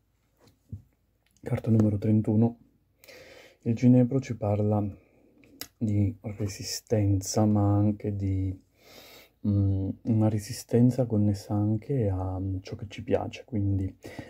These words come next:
resistere a ciò che ci piace e magari utilizzare ciò che ci piace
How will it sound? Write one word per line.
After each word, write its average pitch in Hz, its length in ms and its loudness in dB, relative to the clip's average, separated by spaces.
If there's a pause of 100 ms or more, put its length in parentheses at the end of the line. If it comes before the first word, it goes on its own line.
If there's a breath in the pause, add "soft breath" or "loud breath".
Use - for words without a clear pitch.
(280 loud breath)
resistere 104 760 -2 (400)
a 104 120 -10
ciò - 160 -10
che - 100 -20
ci - 160 -18
piace 104 560 -2 (800)
e 101 500 2 (840 soft breath)
magari 113 540 4
utilizzare 113 600 2
ciò 101 180 -6
che - 140 -20
ci - 160 -10
piace 113 560 0